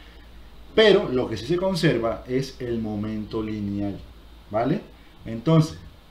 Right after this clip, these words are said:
el momento lineal tanto en el eje X como en el eje Y se va a conservar. Y pues eso hace que el problema sea muy sencillo de resolver. ¿Por qué? Atención con esto, mira.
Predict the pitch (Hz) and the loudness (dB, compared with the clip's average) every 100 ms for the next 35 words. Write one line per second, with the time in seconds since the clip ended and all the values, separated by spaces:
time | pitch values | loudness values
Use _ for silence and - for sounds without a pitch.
0 | - 151 143 117 131 160 202 196 147 151 | -2 0 0 0 -2 -2 -2 2 2 2
1 | 147 117 107 104 107 110 127 160 156 117 | -2 -4 -6 -6 -6 -6 -6 -4 -2 -2
2 | 104 104 107 120 127 151 98 90 87 98 | -4 -6 -6 -4 -2 -2 -4 -10 -8 -10
3 | 92 107 160 160 - - - - - 156 | -10 -4 -2 -2 -8 -18 -20 -20 -4 0
4 | 208 233 - 131 110 101 - - - - | 0 -2 -4 0 0 -2 -10 -16 -20 -20
5 | - 175 175 170 196 180 120 120 147 147 | -2 2 2 2 -2 -4 -4 -4 -4 -4
6 | 120 98 101 107 135 - 113 113 113 113 | -6 -4 -4 -4 -6 -6 -6 -8 -10 -10
7 | 113 107 113 117 104 104 98 90 90 87 | -10 -10 -10 -8 -4 -4 -4 -6 -10 -10
8 | 82 - - - - 127 127 110 117 131 | -12 -16 -20 -12 -6 -4 -4 -6 -4 -4
9 | 127 135 135 104 87 98 104 | -4 -4 -6 -8 -10 -12 -12